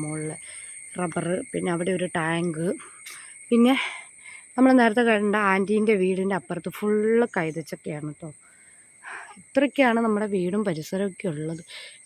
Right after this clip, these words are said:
പിന്നെ ഇവിടെ ഒരു കിണറുണ്ട്. കിണറ്റിലെ വെള്ളം ഞാൻ ഇതുവരെ നോക്കിയിട്ടില്ല.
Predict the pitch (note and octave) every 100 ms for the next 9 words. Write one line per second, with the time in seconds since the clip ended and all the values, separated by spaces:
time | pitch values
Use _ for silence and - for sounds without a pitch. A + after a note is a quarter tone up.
0 | - F#3 G3+ G#3 G3+ G#3 - D#3+ D3+ F#3
1 | F#3 D3 - - E3 D#3+ - G#3 G3 E3
2 | F3+ A3 G3+ F#3 F3+ F#3 F3 D3+ - F3
3 | E3